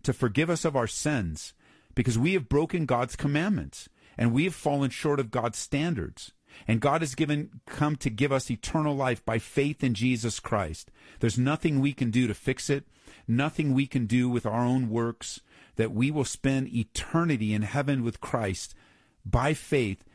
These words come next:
as we accept his forgiveness of our sins. But if we choose to reject his forgiveness, we'll spend eternity separate from God in what many people refer to as hell, but the Bible will refer to it as Gehenna,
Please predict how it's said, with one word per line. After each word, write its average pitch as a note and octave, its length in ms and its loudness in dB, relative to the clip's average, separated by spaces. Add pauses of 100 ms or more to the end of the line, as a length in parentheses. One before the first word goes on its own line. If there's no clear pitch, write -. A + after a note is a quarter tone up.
(160)
as F#2 140 -2
we B2+ 140 2
accept - 440 -2
his E3+ 600 0
forgiveness B2 560 0
of G#2 100 -2
our G2 100 2
sins. G2 440 -2
But B2 140 2
if B2 120 -2
we C3 120 2
choose G#3 280 0
to G3+ 120 0
reject E3+ 520 0 (360)
his A2 180 2
forgiveness, F#2 580 -2
we'll A2 140 2
spend B2 320 0
eternity C#3+ 640 -2 (260)
separate - 520 0
from G2+ 200 0
God F#2 360 -2 (380)
in F#2 140 2
what A2 160 0
many A#2+ 200 2
people A2 320 -2
refer G2+ 320 0
to G2+ 240 -2
as F2+ 140 -4
hell, A#2 300 0
but G2 160 -4
the F2+ 60 -2
Bible G#2 420 -2
will G2 260 -2
refer G2+ 360 2
to A#2 220 0
it G2+ 80 0
as F#2+ 140 -4
Gehenna, B2 640 -2